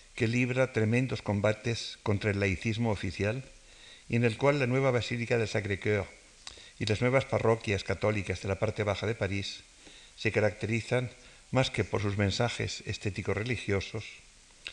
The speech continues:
por la pompa del suizo, que no es suizo, sino sacristán, una especie de maestresala de ceremonias y guardia de tráfico para los cortejos nupciales o sepulcrales.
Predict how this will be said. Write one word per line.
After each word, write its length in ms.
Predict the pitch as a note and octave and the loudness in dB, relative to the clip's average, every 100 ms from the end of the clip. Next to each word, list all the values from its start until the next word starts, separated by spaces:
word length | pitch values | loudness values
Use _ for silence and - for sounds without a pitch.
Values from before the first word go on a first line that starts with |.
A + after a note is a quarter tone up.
| - - | -16 -2
por 140 | A2+ G#2 | 2 4
la 160 | G2 | 4
pompa 340 | - B2 A#2+ A2+ | 4 4 4 2
del 160 | G2+ | 0
suizo, 540 | - A2+ A#2+ - C3+ C3 - - - - - - - | 0 0 0 0 -4 -6 -12 -20 -20 -20 -20 -12 -4
que 120 | G2 | 0
no 100 | G2+ | 0
es 80 | - | 0
suizo, 420 | G2+ G2 A#2 A#2+ | 0 -2 -2 -4
sino 180 | - G2 | -6 -6
sacristán, 600 | F#2+ A#2+ G2+ - F#2 G#2 - - - - - - - - | -6 -6 -6 -4 -4 -6 -8 -20 -20 -20 -20 -20 -12 -4
una 160 | A2 | -2
especie 320 | G#2+ A2 A2 | 0 -2 0
de 80 | A2 | 2
maestresala 920 | G#2+ G#2+ - A2 G2 - A2 A2+ G#2+ - - - - | 2 0 -2 -2 -2 0 2 2 -2 -6 -20 -20 -10
de 100 | - | -4
ceremonias 720 | G2+ G2+ G#2+ G#2+ G#2+ G2+ - - - | 0 2 2 2 0 -2 -6 -12 -8
y 60 | |
guardia 340 | G2+ A2+ G#2+ G#2 | -2 0 2 0
de 100 | F#2 | 0
tráfico 540 | G#2+ A2 A2 - A2+ - - - - - | 0 0 -2 -6 -8 -8 -18 -20 -20 -8
para 160 | G2+ A2 | 0 0
los 140 | G#2 | 0
cortejos 480 | G2+ F2+ G#2+ - - | -2 -2 -2 -4 -2
nupciales 540 | G2+ F2+ G2 F#2+ - - | -2 -2 -2 -2 -4 -6
o 80 | |
sepulcrales. 880 | A2+ G#2 F2+ D#2+ F#2+ F#2 - - - | -6 -4 -6 -6 -8 -8 -12 -14 -14